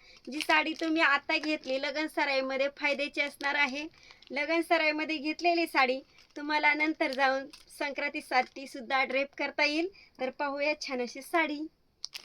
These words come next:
जी पिंक कलर असेल, चेरी पिंक कलर असेल. आणि चेरी पिंक कलर सगळ्या लेडीजला भारी दिसतो, अफलातून दिसतो. जी लेडीज सावळी असेल दिसायला किंवा जास्तच गोरी असेल,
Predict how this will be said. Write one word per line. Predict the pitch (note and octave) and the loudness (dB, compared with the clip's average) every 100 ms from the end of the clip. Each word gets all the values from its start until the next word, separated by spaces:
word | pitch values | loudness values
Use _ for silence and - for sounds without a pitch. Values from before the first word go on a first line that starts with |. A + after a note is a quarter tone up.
| - - - _ _ - - - - | -18 -20 -20 _ _ -20 -20 -20 -12
जी | C4 C4+ - | -8 -8 -8
पिंक | D#4 F4 F4 | -8 -6 -6
कलर | - D#4 D4 C#4+ | -2 -2 0 0
असेल, | C4+ C4+ C4 C4 - - - _ | 0 2 2 2 -4 -20 -20 _
चेरी | C#4 C#4 D4+ | -2 0 -2
पिंक | - D#4 E4 E4 | -6 -8 -6 -8
कलर | - C4+ C4 | -4 0 2
असेल. | B3 A3+ A#3+ A#3 | 0 0 -2 -2
आणि | A#3+ A#3 A#3 | -2 -4 -6
चेरी | - C4 B3+ B3 - | -6 -6 -6 -6 -8
पिंक | D#4+ E4 | -8 -8
कलर | D4+ C4 B3 A#3+ | -6 -2 -2 -2
सगळ्या | A#3+ - C4 A3 C4+ C4+ D4 | -6 -6 -6 -4 -2 2 2
लेडीजला | C#4+ B3 A#3+ G#3+ C4 B3+ | 4 2 0 0 4 4
भारी | A3+ B3+ A#3+ B3+ D#4 | 2 -4 -2 -4 -4
दिसतो, | C#4 B3 B3+ B3+ | -6 -4 0 0
अफलातून | - B3 - B3 B3 D4 D#4+ D4+ | -2 -6 -2 -2 -2 -6 -6 -6
दिसतो. | C4 - A#3+ C4 - - _ G#3+ | -8 -4 -4 -4 -10 -20 _ -8
जी | C#4+ D4 | -4 0
लेडीज | C#4 C4+ - | 0 0 -2
सावळी | C#4+ C4 C#4 | 2 4 4
असेल | D4+ C#4+ C#4 B3+ | 2 0 0 -2
दिसायला | B3 B3+ B3 A#3 A3 | -2 -4 -2 -2 -2
किंवा | A#3+ B3+ B3+ | -4 0 0
जास्तच | A#3+ C4 - - D#4+ D4+ | 0 -2 -4 -6 -6 -4
गोरी | D4+ D4+ D4 | 0 2 4
असेल, | C#4+ - C4 D4 | 2 2 -2 -2